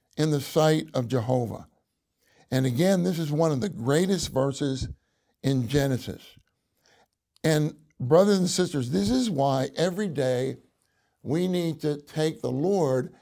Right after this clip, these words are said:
as our life of obedience, not our obedience. The Lord is our life of obedience. You look in Philippians two, he was obedient even unto death, and that the death of a cross. That obedience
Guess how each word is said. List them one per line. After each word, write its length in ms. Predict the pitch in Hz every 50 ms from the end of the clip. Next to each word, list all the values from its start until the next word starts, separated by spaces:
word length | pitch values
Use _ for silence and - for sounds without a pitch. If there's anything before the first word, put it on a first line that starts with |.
| _ _ _ _ -
as 220 | 131 143 139 131
our 240 | 147 131 131 131 127
life 500 | 135 139 143 156 170 185 190 185 180 - -
of 140 | - 123 120
obedience, 1000 | 117 113 123 123 123 127 170 196 208 190 170 147 107 82 - _ _ _ - _ _ _ _ _ -
not 240 | 160 175 190 -
our 260 | 202 208 220 220 196 156
obedience. 720 | 127 101 - 110 104 98 95 87 - - _ _ - _ _ _ _ _ _ _ _ _ _ _ _ -
The 100 | - 135
Lord 460 | 139 139 143 175 208 240 247 226 214 170
is 160 | 135 120 107
our 200 | 123 110 117 107
life 340 | 113 120 117 127 127 113 113
of 120 | 104 98
obedience. 680 | 104 104 - - 117 117 120 113 101 95 82 87 - -
You 60 | 147 156
look 220 | 180 190 185 -
in 120 | 160 143
Philippians 640 | 131 - 143 151 160 156 - 139 117 104 117 - -
two, 340 | - 175 196 175 123 - - _ _ _ _ _ -
he 140 | - 175
was 200 | 170 170 160 123
obedient 800 | 160 135 139 131 110 147 151 165 165 156 165 160 156 156 156 - _ _ -
even 400 | 180 185 208 202 190 202 196 -
unto 320 | - 151 151 147 - 135 120
death, 400 | 113 - 175 175 156 143 131 - _ _ _ _ _ _ _ -
and 200 | 110 113 123 139
that 220 | 165 175 185 180
the 80 | - 151
death 300 | 139 135 160 160 156 156
of 120 | 143 117
a 80 | 113 110
cross. 420 | - - 160 160 151 120 101 104 - _ _ _ _ _ _ _ -
That 340 | - 135 175 202 220 220 -
obedience 960 | 165 160 147 123 113 135 175 190 220 220 190 175 151 139 139 143 131 - -